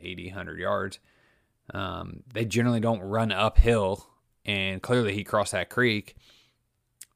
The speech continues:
I don't think I got him. Uh, them crosshairs must have been a touch low, and I've missed a few deer with a gun. I will say that, man. I have mi-,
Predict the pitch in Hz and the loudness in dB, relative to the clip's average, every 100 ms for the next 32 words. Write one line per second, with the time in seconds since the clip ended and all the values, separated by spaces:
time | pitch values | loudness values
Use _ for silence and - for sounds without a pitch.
0 | _ _ - 110 151 127 104 107 113 143 | _ _ -4 -2 0 0 2 2 2 2
1 | 143 98 110 117 120 113 120 123 - 123 | 2 2 0 2 0 2 4 4 4 2
2 | 120 107 110 - 120 117 131 120 113 - | 2 2 0 0 2 2 2 0 0 0
3 | 107 101 117 123 101 - - - - - | 0 2 2 0 -4 -10 -20 -20 -20 -6
4 | - 127 127 139 170 131 160 175 165 165 | 6 6 8 8 8 4 2 6 8 8
5 | 147 156 135 113 123 127 - 135 120 107 | 6 6 6 8 6 6 6 8 8 4
6 | 95 104 107 107 117 117 104 90 110 120 | 2 -2 0 2 4 4 2 2 0 4
7 | 131 | 4